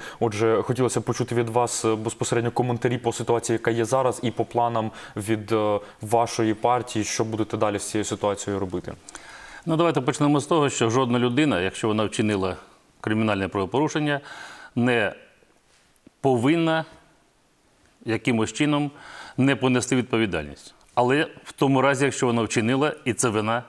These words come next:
Speaker 2: доведена. Що відбулося в Верховній Раді, е, Раді, і те, що ви спостерігали, шановні глядачі, коли відбувалося це, ну, е, шоу без перебільшення. Е,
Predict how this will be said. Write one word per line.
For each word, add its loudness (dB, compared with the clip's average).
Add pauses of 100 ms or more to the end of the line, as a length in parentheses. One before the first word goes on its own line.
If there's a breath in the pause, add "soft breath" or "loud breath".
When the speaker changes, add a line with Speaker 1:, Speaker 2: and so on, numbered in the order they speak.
Speaker 2:
доведена. -2 (460 loud breath)
Що 0
відбулося 2
в 2
Верховній 4
Раді, 4
е, 2
Раді, 4
і 0
те, 0
що 2
ви 4
спостерігали, 2
шановні -2
глядачі, -2 (280 loud breath)
коли 2
відбувалося 0
це, 0 (300 loud breath)
ну, -4 (160)
е, -4
шоу 0
без 0
перебільшення. -4 (1200 loud breath)
Е, -4